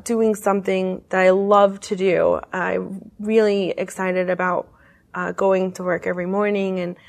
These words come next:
I, I really enjoy what I do, and I gained some momentum in my career and didn't wanna, didn't wanna let that go. And so to decide whether it was time, uh,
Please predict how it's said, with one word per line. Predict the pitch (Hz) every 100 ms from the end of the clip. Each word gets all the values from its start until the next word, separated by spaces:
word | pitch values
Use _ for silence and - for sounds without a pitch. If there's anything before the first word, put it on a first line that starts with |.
| - _
I, | - 180
I | 180 208
really | 220 233 208
enjoy | 190 190
what | 185
I | 180
do, | 175 190 214 254
and | 226 - 202
I | 196 180 -
gained | 202 190 190 190
some | - 190 185 185 -
momentum | 196 185 180 202 247 302 320 359 - - - _ _
in | 202 196
my | 190
career | 185 196 196 208
and | 202 190
didn't | 190 185
wanna, | 185 185 180 175 180 190 _ _
didn't | 214 214 196
wanna | 185 175 165
let | 180 -
that | 160 -
go. | - 160 170 233 285 - - - -
And | 202 196
so | 214 202 196 190 185 - _ _ _ _ _ _ _ _ -
to | -
decide | 226 233 240 247 254
whether | 202 202 190
it | 180 156
was | 165 -
time, | 196 185 196 247 247 - - _ -
uh, | 196 190 185